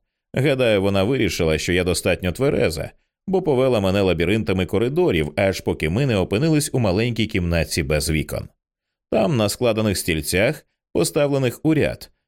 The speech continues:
сиділи п'ятеро молодих чоловіків. Усі дивилися в підлогу, тож я не бачила їхніх облич. Але мені здалося, що то були студенти-медики чи інтерни, вдягнені в лікарняні костюми, такі яскраво сині і характерно прим'яті,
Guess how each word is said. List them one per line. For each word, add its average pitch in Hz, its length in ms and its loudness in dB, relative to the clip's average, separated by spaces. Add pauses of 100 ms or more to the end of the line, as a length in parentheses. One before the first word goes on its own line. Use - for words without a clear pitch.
(100)
сиділи 180 400 0
п'ятеро 143 520 0
молодих 107 360 2
чоловіків. 78 640 -2 (360)
Усі 107 280 0
дивилися 90 440 2
в - 40 -8
підлогу, 120 520 0
тож 82 240 -2
я 92 100 2
не 80 120 0
бачила 87 420 0
їхніх 85 400 -2
облич. - 540 -4 (380)
Але 160 180 2
мені 208 200 2
здалося, 147 500 0
що 135 180 -2
то 185 220 -2
були 156 300 2
студенти-медики 135 1000 -2
чи 98 200 0
інтерни, 90 560 0
вдягнені 95 600 0
в 82 60 0
лікарняні 85 520 0
костюми, 92 640 -2 (360)
такі 151 240 0
яскраво 127 500 0
сині 107 400 0
і 80 40 0
характерно 98 640 0
прим'яті, 110 640 0